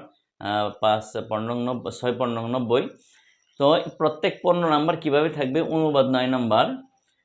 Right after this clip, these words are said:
সংক্ষিপ্ত প্রশ্ন একটা তিন নাম্বার, তিনটা তাহকিক দিতে হবে, তিনটায় তিন নাম্বার, মোট হলো পনেরো নাম্বার।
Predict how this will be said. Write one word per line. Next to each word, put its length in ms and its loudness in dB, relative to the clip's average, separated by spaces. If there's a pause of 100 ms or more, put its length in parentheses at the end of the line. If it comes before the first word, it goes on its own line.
সংক্ষিপ্ত 920 -4
প্রশ্ন 460 0
একটা 340 0
তিন 260 0
নাম্বার, 320 -2 (540)
তিনটা 320 2
তাহকিক 500 -2
দিতে 220 -4
হবে, 300 -2
তিনটায় 440 -2
তিন 200 -4
নাম্বার, 400 0 (400)
মোট 280 -4
হলো 220 -2
পনেরো 320 0
নাম্বার। 520 -2